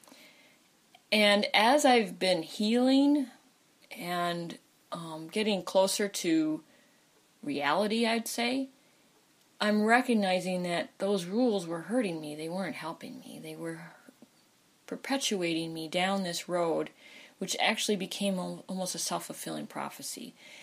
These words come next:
If someone gave me a hard time for how much stuff I had in the past, it would be a way of saying, "See, I don't belong in this world." When in actuality,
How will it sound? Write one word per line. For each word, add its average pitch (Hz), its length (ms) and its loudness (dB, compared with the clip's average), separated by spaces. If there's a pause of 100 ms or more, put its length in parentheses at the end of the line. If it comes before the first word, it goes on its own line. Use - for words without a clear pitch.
(180)
If 185 120 -4
someone 220 500 4 (260)
gave 208 280 6
me 202 120 2
a 175 80 0
hard 185 300 2
time 196 340 0
for - 180 -10
how 170 140 -8
much 165 180 -4
stuff - 440 0
I 151 100 0
had 131 400 -10
in 139 120 -10
the 139 80 -12
past, - 640 -6
it - 140 -2
would 175 180 -8
be 196 400 -2 (340)
a 190 80 0
way 190 500 2
of 175 420 -4 (120)
saying, 175 540 -6
"See, 196 540 -4
I 165 80 -8
don't 160 180 -8
belong 151 300 -6
in - 80 -10
this - 180 -10
world." - 320 -6 (880)
When 233 120 4
in 240 60 6
actuality, 226 760 4